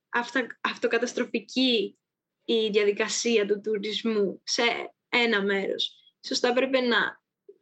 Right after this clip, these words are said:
διαμοιραστεί κάπως καλύτερα σε ό-, όλη τη χώρα και όχι μόνο σε κάποια νησιά.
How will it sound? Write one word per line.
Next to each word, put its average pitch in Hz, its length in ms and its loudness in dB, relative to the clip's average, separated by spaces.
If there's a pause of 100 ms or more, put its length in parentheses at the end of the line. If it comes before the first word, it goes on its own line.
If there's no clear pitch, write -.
(100)
διαμοιραστεί 233 1120 2
κάπως 285 420 0
καλύτερα 254 1120 0 (140)
σε 254 300 0
ό-, - 300 -4 (140)
όλη 320 320 4
τη 277 120 -2
χώρα 233 440 2
και 233 160 -2
όχι 254 340 -2
μόνο 254 300 2
σε 262 160 -2
κάποια 240 320 0
νησιά. 233 720 0